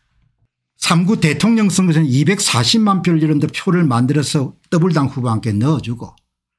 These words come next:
스-, 이천이십 년 사 일오 총선에 이백구십삼만 표를 만들어 더불당 후보와 함께 넣어주고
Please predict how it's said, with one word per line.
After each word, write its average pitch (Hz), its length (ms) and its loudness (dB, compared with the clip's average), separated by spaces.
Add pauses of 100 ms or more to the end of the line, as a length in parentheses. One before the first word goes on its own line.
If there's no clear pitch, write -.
(240)
스-, - 240 -8 (320)
이천이십 190 540 2
년 214 100 2
사 - 260 0
일오 214 200 2
총선에 180 320 0
이백구십삼만 196 1000 0
표를 160 180 0
만들어 139 280 2
더불당 170 400 0
후보와 127 180 -2
함께 120 160 -2
넣어주고 135 640 -2